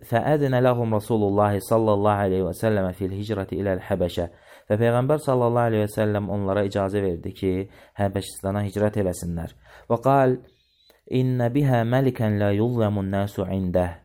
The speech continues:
Və onlara belə dedi, həqiqətən orada, yəni Həbəşistanda elə bir kral, elə bir, e, məlik, kral var ki, onun yanında heç kimə zülm olunmur. Yəni ədalətli bir başçıları var. Fəhəcərə minəl muslimin əsnə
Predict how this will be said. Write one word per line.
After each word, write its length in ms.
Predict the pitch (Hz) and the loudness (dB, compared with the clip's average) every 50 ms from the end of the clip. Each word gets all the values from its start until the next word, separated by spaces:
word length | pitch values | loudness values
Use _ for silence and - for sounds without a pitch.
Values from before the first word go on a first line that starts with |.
| - | -8
Və 140 | 107 104 107 | -4 -2 -2
onlara 440 | 80 107 110 107 107 107 107 117 117 | 0 -2 -2 0 0 0 0 0 0
belə 280 | - 104 98 101 101 95 | 0 0 0 0 0 0
dedi, 440 | 95 92 90 95 95 98 101 - - - _ _ _ _ _ _ - | -2 -2 0 0 0 0 -2 -4 -8 -14 _ _ _ _ _ _ -6
həqiqətən 760 | 110 104 107 110 113 113 110 110 104 107 110 101 98 98 98 - | 0 2 2 2 2 2 0 -2 -2 -2 -2 -2 -2 -2 -4 -4
orada, 420 | 98 98 95 95 92 98 98 101 | -2 -2 -2 0 0 0 2 0
yəni 300 | - - 98 95 95 95 | 0 -2 -2 -4 -4 -4
Həbəşistanda 840 | 92 95 95 90 92 90 - - - - 95 92 95 95 98 107 113 120 123 123 - - _ _ _ _ _ _ _ - | -4 -2 -2 -2 -2 -4 -6 -8 -6 -6 -4 -4 -2 0 2 2 2 2 2 -2 -4 -10 _ _ _ _ _ _ _ -4
elə 260 | 110 110 113 113 113 110 | 0 0 2 2 2 2
bir 240 | 107 101 95 - | 0 0 -2 -4
kral, 460 | - - - 104 101 101 98 92 - - | -4 -2 2 2 2 2 0 -2 -4 -6
elə 240 | - 98 101 104 101 | -4 -2 -2 -2 -2
bir, 220 | 98 101 98 98 - - - _ _ _ - | -2 -4 -4 -6 -8 -12 -18 _ _ _ -8
e, 80 | 92 95 | -6 -4
məlik, 540 | 98 101 101 101 95 85 - - - - - | -2 0 0 0 0 -4 -6 -12 -20 -20 -10
kral 340 | - - 98 98 95 92 90 | -4 0 0 0 0 0 2
var 200 | 98 101 98 95 | 2 2 2 0
ki, 400 | - - 98 101 104 117 120 - - - _ _ _ | -2 -4 -4 -2 -2 -4 -6 -10 -16 -20 _ _ _
onun 340 | - - 110 110 110 113 113 | -4 -2 0 0 0 0 -2
yanında 460 | 113 110 101 98 98 92 92 92 101 | -2 -2 -2 -2 -2 -4 -4 -4 -4
heç 280 | 101 104 107 107 - - | -2 -2 -2 -4 -4 -6
kimə 280 | - 95 95 92 95 101 | -6 -4 -2 -2 -2 0
zülm 280 | 104 110 107 107 104 | 2 2 2 2 2
olunmur. 400 | 101 101 98 101 98 90 85 82 - - - _ _ _ _ _ _ - | 2 2 2 2 0 0 -2 -6 -8 -14 -20 _ _ _ _ _ _ -6
Yəni 220 | 110 120 123 123 - | -4 -4 -4 -4 -4
ədalətli 640 | - 110 107 110 98 98 98 98 95 - - 117 113 107 | -4 -2 0 0 0 0 0 -2 -6 -6 -8 -10 -8 -8
bir 100 | 101 98 98 | -8 -6 -4
başçıları 560 | 95 92 90 - - - 95 90 90 90 90 87 | -4 -4 -4 -8 -10 -8 -4 -2 0 0 0 0
var. 140 | 85 80 - - _ _ - - - - - _ | -2 -4 -6 -10 _ _ -20 -20 -20 -20 -8 _
Fəhəcərə 460 | - 117 120 143 160 170 156 156 139 131 | -2 0 0 0 0 0 0 0 0 0
minəl 240 | 131 127 127 123 123 | 0 -2 -2 -2 -2
muslimin 540 | 120 117 - - 123 123 127 131 127 123 117 | -4 -6 -6 -6 -4 -2 -2 -2 -2 -2 -2
əsnə 300 | 110 - - 113 113 107 | -4 -4 -2 -2 -2 0